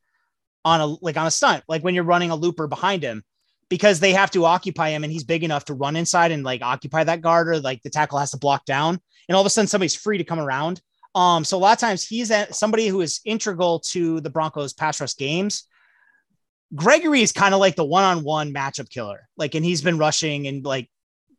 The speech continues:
been very effective at it. Um, the other one that I would say that you guys probably need to keep in mind is Baron Browning. Uh, if he's healthy, and word is he is, he has kind of carved out, like, a significant role as the Broncos' third edge, and he plays quite a bit.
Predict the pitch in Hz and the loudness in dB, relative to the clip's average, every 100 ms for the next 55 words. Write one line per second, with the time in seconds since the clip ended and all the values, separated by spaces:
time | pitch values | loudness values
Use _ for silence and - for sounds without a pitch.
0 | _ 151 135 170 139 160 151 123 117 113 | _ -4 0 0 2 -2 -4 -6 -6 -6
1 | 117 _ _ _ _ 165 160 151 131 160 | -10 _ _ _ _ 2 4 4 2 2
2 | 202 240 240 220 185 185 185 196 180 175 | 4 4 4 4 4 2 0 -2 -2 -2
3 | 170 175 175 170 170 160 170 165 160 156 | -2 2 2 0 -4 -2 -2 -4 -4 -8
4 | 147 - 165 160 143 147 139 123 165 196 | -10 -10 -6 -2 -2 -2 -4 0 2 2
5 | 147 127 143 170 190 _ _ _ 151 143 | 2 -2 -2 -4 -6 _ _ _ -4 -2
6 | 185 147 160 208 214 151 147 - - 143 | -4 -2 -2 0 -2 -2 -6 -14 -10 0
7 | 165 165 - 151 143 151 127 - - _ | 0 0 -4 -4 -2 -2 -4 -10 -14 _
8 | _ _ - 208 233 - 208 202 - 170 | _ _ -2 2 2 4 2 2 0 2
9 | 180 160 170 175 - 165 151 _ 170 143 | 2 2 2 2 -2 -12 -20 _ -8 -8
10 | - - - 165 151 240 220 208 208 160 | -8 -10 -6 -4 0 0 0 -2 -2 0
11 | 165 170 - 156 151 151 147 - - 151 | 2 2 0 -4 -4 -4 -6 -10 -4 -2
12 | 156 143 135 170 - - _ _ _ - | -2 -2 -2 -2 -4 -8 _ _ _ -8
13 | 165 190 196 - 190 170 - 170 156 123 | -4 -4 -4 2 2 2 0 -2 -2 -4
14 | 127 | -6